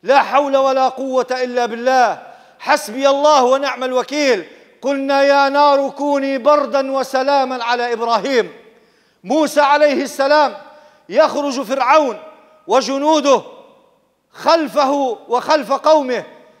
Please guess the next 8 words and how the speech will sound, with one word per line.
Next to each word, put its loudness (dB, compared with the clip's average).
حتى -2
وصل 0
إلى -2
البحر، 0
البحر 0
أمامهم 0
والعدو -2
خلفهم، -2